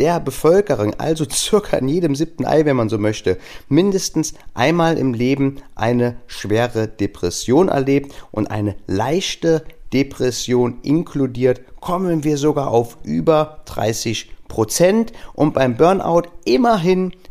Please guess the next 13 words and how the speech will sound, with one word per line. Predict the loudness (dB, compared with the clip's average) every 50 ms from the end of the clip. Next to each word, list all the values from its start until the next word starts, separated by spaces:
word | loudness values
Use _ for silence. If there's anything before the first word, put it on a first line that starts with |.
| -18 -18 -10 -4
bis | -2 -2 -2 -2 -4 -4
zu | -4 -6 -6
fünfundzwanzig | -4 -2 0 2 2 2 0 -2 -2 -2 -2 -2 -4 -4 -6 -8 -8 -8
Prozent | -10 -10 -6 -4 -4 -4 -2 -2
nach | -4 -4 -4
aktuellen | -6 -8 -6 -6 -6 -4 -2 -2 -4 -4 -8 -12 -16 -18 -16
Schätzungen | -12 -8 -6 -6 -6 -6 -4 -4 -2 -2 -2
der | -4 -6 -8 -8
etwa | -10 -10 -8 -6 -6 -6 -6 -10 -16 -18 -12
sechsunddreißig | -8 -6 -6 -6 -6 -6 -6 -6 -6 -8 -8 -6 -6 -6 -6 -6 -8 -10 -10 -8
Millionen | -8 -6 -6 -4 -4 -4 -4 -4 -6
Erwerbstätigen | -8 -8 -8 -6 -6 -8 -8 -10 -8 -6 -6 -6 -6 -6 -6 -4 -2 -2 -2 -4 -6 -12 -14 -14 -14 -8 -4
ist | -2 -2 0 -2 -4 -8 -12